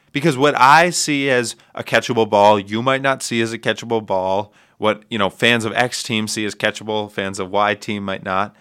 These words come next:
How do you review something that's completely subjective?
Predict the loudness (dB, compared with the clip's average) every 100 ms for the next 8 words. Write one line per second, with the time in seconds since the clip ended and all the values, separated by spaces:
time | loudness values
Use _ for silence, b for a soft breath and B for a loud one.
0 | _ _ _ _ _ _ _ 4 6 6
1 | 4 0 -2 -6 -2 -2 -4 -10 _ _
2 | -4 -4 -2 -4 -2 -2 -2 -2 -2 -4
3 | -4 -6 -8 -6 -6 -4 -6 -6 -2 -2
4 | -2 -10 -10